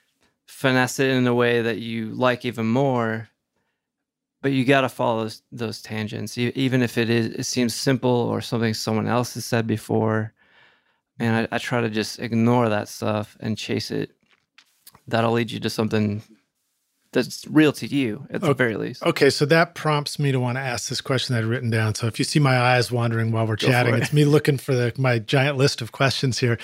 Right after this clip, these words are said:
Speaker 2: But, um, it reminds me to ask you this. I feel like sometimes that m-,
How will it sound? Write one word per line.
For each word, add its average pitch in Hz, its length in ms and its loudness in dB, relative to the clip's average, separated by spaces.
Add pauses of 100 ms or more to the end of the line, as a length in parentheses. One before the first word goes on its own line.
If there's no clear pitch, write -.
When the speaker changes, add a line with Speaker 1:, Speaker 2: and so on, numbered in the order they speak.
(340)
Speaker 2:
But, 151 240 8
um, 139 400 6 (380)
it 156 80 6
reminds 156 440 6
me 180 80 6
to 170 60 4
ask 156 320 0
you 151 60 4
this. 147 360 2 (140)
I 160 80 -6
feel 208 240 2
like 196 120 4
sometimes 175 540 0
that 156 360 2
m-, 147 440 0